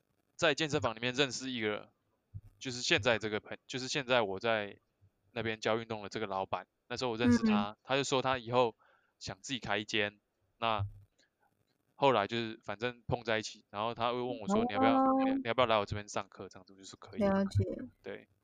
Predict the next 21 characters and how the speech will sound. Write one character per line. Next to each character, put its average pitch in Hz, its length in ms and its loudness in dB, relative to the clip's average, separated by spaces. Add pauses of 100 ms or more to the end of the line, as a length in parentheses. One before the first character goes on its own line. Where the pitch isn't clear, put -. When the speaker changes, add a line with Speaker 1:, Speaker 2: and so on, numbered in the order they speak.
Speaker 2:
哦， 196 340 -4 (320)
也 233 120 6
是 320 140 6
不 226 160 6
错 226 360 8
欸。 - 260 0 (760)
Speaker 1:
没 113 140 -4
错， 110 260 0
我 107 120 -12
觉 139 140 2
得， 135 380 4 (720)
我 120 140 4
觉 156 140 6
得 175 220 6
目 180 260 4
前 101 380 -2 (440)
薪 220 220 0
水 135 120 6
不 135 80 2
敢 113 160 4
讲， 107 180 -2